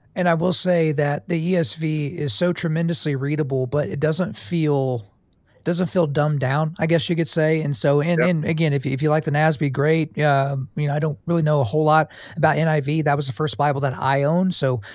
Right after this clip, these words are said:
Speaker 1: the first
Speaker 2: Yeah.
Speaker 1: Bible that I dug into was a, was a teen, uh, N I V Bible. And so, uh, that, that completely makes a lot of sense. Now, I have a whole lot more questions I wanna ask you, but you got things you gotta go do today. So I wanna make this the last thing that we talk about today, because
Speaker 2: Yeah.
Speaker 1: you mentioned this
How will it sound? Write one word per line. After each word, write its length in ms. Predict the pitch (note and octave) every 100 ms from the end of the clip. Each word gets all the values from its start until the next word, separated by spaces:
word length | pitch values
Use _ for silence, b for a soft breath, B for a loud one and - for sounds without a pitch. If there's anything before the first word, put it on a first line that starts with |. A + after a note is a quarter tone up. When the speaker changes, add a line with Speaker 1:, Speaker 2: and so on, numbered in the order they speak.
| B
Speaker 1:
the 80 | C#3
first 220 | D#3 D#3
Speaker 2:
Yeah. 120 | D3
Speaker 1:
Bible 140 | D3 C#3+
that 120 | D3
I 80 | D3
dug 240 | C#3+ D3
into 420 | D3+ D3+ E3 E3+
was 180 | D#3+ C#3
a, 160 | C#3+ C3
was 220 | C#3+ C3+
a 100 | C3
teen, 540 | A2+ E3+ E3 E3 E3 A2 B B B
uh, 240 | C3+ C3 -
N 140 | D#3+
I 100 | D#3+
V 160 | D3+ D#3+
Bible. 460 | C#3 D3 D3+ E3+
And 100 | D3+
so, 300 | - C#3 C3
uh, 180 | B2 C3+
that, 280 | B2 C#3+ -
that 120 | D3
completely 380 | D3+ C3+ C#3+ D3
makes 180 | C#3+ -
a 60 |
lot 140 | C#3 C3+
of 60 |
sense. 280 | - D3 -
Now, 180 | C#3+ B2 B B B B - - -
I 100 | A3
have 120 | B3
a 60 |
whole 160 | E3 F#3+
lot 180 | G3 F3+
more 140 | F#3
questions 340 | F#3 F3+ F3+ F3+
I 60 |
wanna 160 | E3+ D#3
ask 280 | D#3+ E3+ F3+
you, 80 |
but 140 | D3 C#3
you 100 | G#3
got 200 | A3+ G3+
things 240 | E3 F3+
you 60 | E3
gotta 160 | F3+ F3+
go 160 | F#3
do 120 | F3
today. 280 | F#3+ D#3+ F3
So 120 | E3
I 40 | D#3+
wanna 200 | F#3 A3+
make 200 | G#3 -
this 180 | F3 -
the 60 |
last 280 | C#3 D3 C#3+
thing 140 | D3+
that 100 | D3
we 80 | C3+
talk 300 | C#3 C#3 C3+
about 220 | C#3+ C3
today, 240 | - C#3 C3+
because 180 | C3 D3+
Speaker 2:
Yeah. 40 |
Speaker 1:
you 60 | E3+
mentioned 300 | G#3 F#3+ E3+
this 240 | D3+